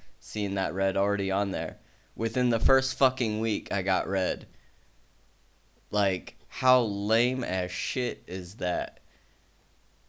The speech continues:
Oh, man. Like, and that's why I'm sitting here at fucking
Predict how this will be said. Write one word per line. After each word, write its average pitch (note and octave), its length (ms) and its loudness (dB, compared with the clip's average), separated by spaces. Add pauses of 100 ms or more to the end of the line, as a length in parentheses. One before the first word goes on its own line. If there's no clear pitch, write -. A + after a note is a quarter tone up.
(840)
Oh, G2+ 220 -4
man. F#2 520 -6 (1700)
Like, G#2+ 320 2
and A2 260 -2
that's A#2+ 240 4
why A2+ 220 4
I'm G#2 340 -4
sitting A#2 320 -4
here G2+ 380 -2
at - 100 -12
fucking F#2+ 540 -6